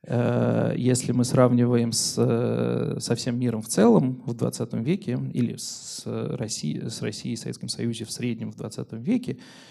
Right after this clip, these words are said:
то это выглядит как солидная цифра, потому что средние темпы роста, ну, там порядка двух процентов в год и в мире, и в Советском Союзе, и, и в, и в России.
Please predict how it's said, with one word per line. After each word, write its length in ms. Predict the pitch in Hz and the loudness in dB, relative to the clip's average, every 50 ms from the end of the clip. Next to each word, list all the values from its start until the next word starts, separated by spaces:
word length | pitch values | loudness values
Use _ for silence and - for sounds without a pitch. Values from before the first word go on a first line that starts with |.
| - - - _ _ - | -20 -20 -20 _ _ -2
то 180 | - 131 139 170 | 0 2 2 2
это 180 | 165 - 156 | 2 0 -2
выглядит 480 | 156 143 127 143 143 151 147 135 131 - | -2 0 -2 -2 0 0 0 -2 -2 -4
как 160 | - 135 - | -6 -8 -6
солидная 420 | - 127 127 139 139 117 123 127 | -6 -4 -4 -4 -4 -2 -4 -4
цифра, 300 | 127 - 156 - - - | -2 -4 -4 -4 -4 -6
потому 200 | - 113 113 110 | -6 -6 -6 -6
что 100 | - - | -6 -4
средние 320 | - 139 147 143 131 123 120 | -4 -2 -2 -2 -2 -4 -2
темпы 300 | - 123 120 117 120 123 | -2 -2 -4 -2 -2 0
роста, 420 | - 160 160 - - - 117 113 | 2 0 0 -2 -2 -4 -4 -2
ну, 140 | 113 117 120 | -2 -4 -6
там 140 | - - 113 | -6 -8 -6
порядка 340 | - 113 120 117 - - 107 | -4 -4 -4 -4 -6 -6 -8
двух 180 | 110 113 107 | -8 -8 -6
процентов 460 | - - 110 - - 113 - - 107 | -4 -4 -4 -4 -4 -6 -6 -6 -8
в 40 | 107 | -4
год 220 | 117 131 - - - | 0 0 0 0 -2
и 60 | 107 | -6
в 60 | 98 | -4
мире, 340 | 123 127 135 131 127 113 110 | -2 -2 -2 -2 -2 -4 -4
и 20 | |
в 80 | 110 - | -4 -6
Советском 340 | - 123 117 - - 110 110 | -6 -6 -6 -6 -8 -10 -10
Союзе, 440 | - - 117 117 117 107 113 113 | -8 -8 -6 -6 -8 -8 -8 -10
и, 640 | - - - - - 113 113 113 113 104 - - 113 | -10 -10 -12 -10 -8 -6 -4 -4 -4 -4 -4 -4 -6
и 40 | 113 | -6
в, 120 | 110 117 | -6 -10
и 180 | - - - 110 | -14 -12 -10 -8
в 80 | 104 110 | -6 -6
России. 340 | - - - - - - | -6 -6 -6 -8 -12 -16